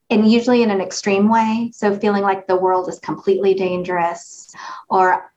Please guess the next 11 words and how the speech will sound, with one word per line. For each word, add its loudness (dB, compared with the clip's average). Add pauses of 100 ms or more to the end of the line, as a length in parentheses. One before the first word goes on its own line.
"I 4
am -4
broken," -2
you 2
know, 2
some, -4
some -4
sort -2
of -6
phrases 0
that 0